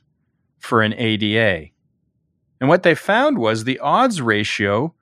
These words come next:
was greater. It was three point one two, and this was statistically significant.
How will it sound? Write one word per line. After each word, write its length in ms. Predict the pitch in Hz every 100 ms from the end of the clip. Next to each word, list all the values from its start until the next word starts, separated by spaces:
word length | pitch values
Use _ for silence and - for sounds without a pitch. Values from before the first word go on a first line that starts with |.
| _ _ _
was 280 | - 143 147
greater. 640 | 139 156 202 247 143 87 -
It 80 | 131
was 220 | 131 -
three 520 | _ - 156 190 214
point 460 | 220 - 165 165 -
one 420 | 131 135 139 139
two, 380 | - 135 104 - _ _ -
and 180 | 131 143
this 240 | 190 -
was 320 | 147 147 151
statistically 920 | - - 123 - 151 - - - 143 127
significant. 680 | - 131 131 120 113 90